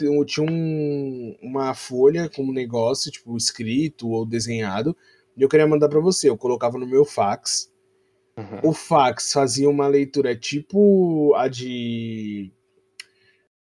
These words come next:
Speaker 1: de xerox.
Speaker 2: Uhum.
Speaker 1: E aí imprimia pra você na sua folha de fax, na sua casa, mano.
Speaker 2: É, e
Speaker 1: E,
Speaker 2: eu,
Speaker 1: tipo,
Speaker 2: tipo,
Speaker 1: era
Speaker 2: deixava
Speaker 1: via
Speaker 2: ligado, né,
Speaker 1: telefone o
Speaker 2: aberto.
Speaker 1: bagulho. Era
Speaker 2: Deixava,
Speaker 1: via
Speaker 2: tipo, ligado
Speaker 1: telefone o
Speaker 2: aberto e
Speaker 1: bagulho,
Speaker 2: você
Speaker 1: mano.
Speaker 2: digitava lá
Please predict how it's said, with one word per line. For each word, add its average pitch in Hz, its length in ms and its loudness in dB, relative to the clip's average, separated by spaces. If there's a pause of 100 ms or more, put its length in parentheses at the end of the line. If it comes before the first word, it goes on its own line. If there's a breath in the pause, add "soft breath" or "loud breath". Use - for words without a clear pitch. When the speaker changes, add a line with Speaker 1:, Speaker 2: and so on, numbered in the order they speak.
(160)
Speaker 1:
de 127 180 -10
xerox. - 720 0 (460)
Speaker 2:
Uhum. 110 420 -10 (320)
Speaker 1:
E 160 140 0
aí 170 180 4
imprimia 202 640 4
pra 202 140 6
você 185 280 0
na 185 120 2
sua 208 280 2
folha 196 260 0
de 160 120 -8
fax, 175 360 -6
na 185 120 -6
sua 214 220 -2
casa, 196 420 0
mano. 101 200 -8 (440)
Speaker 2:
É, 160 140 4
e 160 60 -2
Speaker 1:
E, 135 40 4
Speaker 2:
eu, 123 60 4
Speaker 1:
tipo, 127 140 4
Speaker 2:
tipo, 180 160 0
Speaker 1:
era 147 60 2
Speaker 2:
deixava 151 380 4
Speaker 1:
via 170 120 4
Speaker 2:
ligado, 135 280 6 (120)
né, 135 60 -2
Speaker 1:
telefone - 140 8
o 139 40 8
Speaker 2:
aberto. 131 420 6
Speaker 1:
bagulho. 196 380 2 (480)
Era 196 160 2
Speaker 2:
Deixava, 143 240 2
Speaker 1:
via 139 100 -2
Speaker 2:
tipo, 170 120 4
ligado 131 280 2
Speaker 1:
telefone 139 220 6
o 127 40 4
Speaker 2:
aberto 131 220 6
e 339 100 -4
Speaker 1:
bagulho, 392 60 2
Speaker 2:
você 392 160 2
Speaker 1:
mano. 311 120 -2
Speaker 2:
digitava 131 720 2
lá 120 400 0